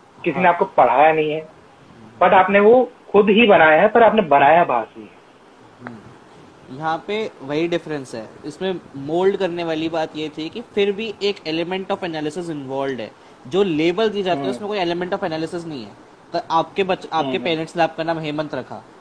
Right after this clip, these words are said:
Speaker 3: आपको सोचने की जरूरत
Speaker 1: हाँ,
Speaker 3: नहीं
Speaker 1: ठीक
Speaker 3: पड़ी
Speaker 1: है।
Speaker 3: कि नहीं, हेमंत ऐसा होता है।
Speaker 1: हम्म।
Speaker 3: हाँ, मेरे पेरेंट्स ने मुझे हेमंत नाम दिया, मतलब प्रतीक नाम दिया, तो ठीक है, I
Speaker 1: जी।
Speaker 3: accepted that। लेकिन आपको अगर किसी ने टैग दिया इंट्रोवर्ट, तो शायद आप दस बार सोचोगे कि इसने मुझे इंट्रोवर्ट आके क्यों बोल दिया।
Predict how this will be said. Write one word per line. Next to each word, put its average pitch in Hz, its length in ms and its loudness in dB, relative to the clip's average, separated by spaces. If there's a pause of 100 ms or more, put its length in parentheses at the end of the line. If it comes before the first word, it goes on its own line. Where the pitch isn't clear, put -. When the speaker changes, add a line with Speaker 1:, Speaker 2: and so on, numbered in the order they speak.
Speaker 3:
आपको 175 260 -2
सोचने 185 360 -4
की 180 80 -8
जरूरत 180 140 0
Speaker 1:
हाँ, 123 80 4
Speaker 3:
नहीं 170 80 -2
Speaker 1:
ठीक 127 100 2
Speaker 3:
पड़ी 151 100 -4
Speaker 1:
है। 147 60 -4
Speaker 3:
कि 170 60 -4
नहीं, 175 140 -4
हेमंत 151 320 -4
ऐसा 127 220 -8
होता 113 220 -14
है। 104 60 -14 (1500)
Speaker 1:
हम्म। 131 220 -6
Speaker 3:
हाँ, 110 280 -10
मेरे 160 200 -2
पेरेंट्स 165 340 -6
ने 170 60 -6
मुझे 165 160 -4
हेमंत 160 300 -6
नाम 156 280 -8
दिया, 147 260 -12
मतलब 156 180 -6
प्रतीक 165 320 -4
नाम 156 220 -6
दिया, 175 220 -8 (320)
तो 160 280 -4 (540)
ठीक 180 180 -2
है, 147 280 -2
I - 20 -8
Speaker 1:
जी। 131 100 -2
Speaker 3:
accepted 151 300 -6
that। 117 220 -10 (300)
लेकिन 220 340 -6
आपको 165 340 0
अगर 196 80 -2
किसी 196 220 -6
ने 202 80 -4
टैग 160 300 2
दिया 165 300 -4
इंट्रोवर्ट, 165 500 -4
तो 202 80 -6
शायद 185 360 2
आप 196 60 0
दस 175 180 -4
बार 180 120 2
सोचोगे 160 360 -4
कि 165 80 -8
इसने 165 160 -10
मुझे 151 160 -8
इंट्रोवर्ट 143 300 -6
आके 139 140 -8
क्यों 135 220 -12
बोल 113 140 -10
दिया। 104 260 -18